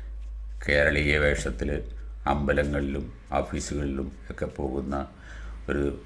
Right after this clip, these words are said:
ദിവസമായിട്ടാണ് ചിങ്ങം ഒന്നിനെ കാണുന്നത്. ഇന്നലെ നമ്മുടെ ഗ്രൂപ്പിൽ ആരോ പോസ്റ്റ് ചെയ്തതുപോലെ, ആയിരത്തി ഒരുന്നൂറ്റി തൊണ്ണൂറ്റൊമ്പതിൻ്റെ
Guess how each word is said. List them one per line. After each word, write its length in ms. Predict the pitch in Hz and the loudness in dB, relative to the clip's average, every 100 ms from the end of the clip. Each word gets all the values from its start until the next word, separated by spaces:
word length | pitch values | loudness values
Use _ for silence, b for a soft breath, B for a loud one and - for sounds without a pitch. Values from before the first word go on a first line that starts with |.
| - - - | -16 -14 -2
ദിവസമായിട്ടാണ് 880 | 71 69 - 69 71 65 71 65 65 - - - - | 2 2 2 0 2 2 2 2 -2 -8 -16 -20 -8
ചിങ്ങം 360 | - 71 71 73 | -4 -2 0 0
ഒന്നിനെ 380 | 67 67 65 67 - - B B B - | 0 -2 -4 -6 -12 -20 B B B 2
കാണുന്നത്. 480 | 65 65 65 62 62 - - - B B B B B B B B | 4 4 0 -4 -6 -10 -20 -20 B B B B B B B B
ഇന്നലെ 440 | 64 71 73 73 - | 0 4 4 4 0
നമ്മുടെ 280 | 80 73 73 | -2 0 0
ഗ്രൂപ്പിൽ 420 | 73 71 73 71 | 0 -2 0 4
ആരോ 380 | 69 71 71 - - B B B - | 4 4 0 -4 -18 B B B -4
പോസ്റ്റ് 340 | 71 69 - 76 | 0 0 0 -2
ചെയ്തതുപോലെ, 680 | 73 73 69 67 67 73 - - - B B B 65 | 0 0 0 0 0 -2 -6 -18 -20 B B B 4
ആയിരത്തി 500 | 69 69 73 - 76 | 6 6 2 0 0
ഒരുന്നൂറ്റി 540 | 73 69 71 76 71 | 0 0 -2 -4 -4
തൊണ്ണൂറ്റൊമ്പതിൻ്റെ 1000 | 71 69 69 69 71 69 69 69 67 67 | -2 -2 -2 -2 -2 0 -2 -2 -4 -6